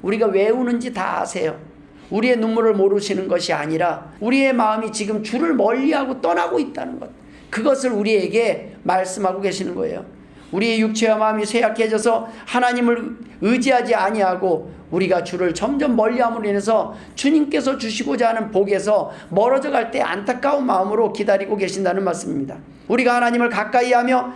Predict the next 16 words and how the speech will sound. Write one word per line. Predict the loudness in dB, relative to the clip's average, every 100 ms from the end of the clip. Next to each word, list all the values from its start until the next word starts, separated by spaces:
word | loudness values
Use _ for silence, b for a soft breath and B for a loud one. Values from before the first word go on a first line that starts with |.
| B
하나님 | -4 0 2 4
앞에 | 4 4 2 2 -4 -10
정직하게 | -2 2 2 2 0 2 2
하나님을 | 2 0 0 0
의지하며 | 2 2 4 4 2
사는 | 2 0 0 0
모습을 | 0 2 2 2 0 B B -10
자녀들에게 | -2 0 2 2 2 2 4 2 2
보여준 | 0 0 2 2
적이 | 2 2 2
없다면 | 2 0 -2 0 -2 -2 -8 B B
우리의 | 0 2 2 0
자녀들도 | 0 2 2 2 2 0 0 -4
어려운 | 2 2 4 2 2
일이 | 0
있으면 | -2 -4 -2 -2